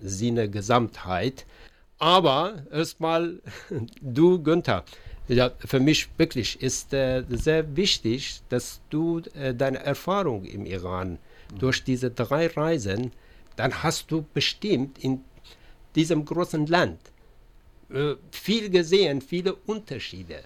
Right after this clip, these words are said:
Natur und Menschen. Erstmal, bevor du andere Sachen, natürlich hast du viel zu sagen, andere Sachen zu erzählen,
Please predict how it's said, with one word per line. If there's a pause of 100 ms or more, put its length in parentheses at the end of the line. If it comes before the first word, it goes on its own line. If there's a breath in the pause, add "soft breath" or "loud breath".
(760 loud breath)
Natur (380)
und
Menschen. (1500 soft breath)
Erstmal,
bevor
du
andere
Sachen,
natürlich
hast
du
viel
zu
sagen, (360 soft breath)
andere
Sachen
zu
erzählen,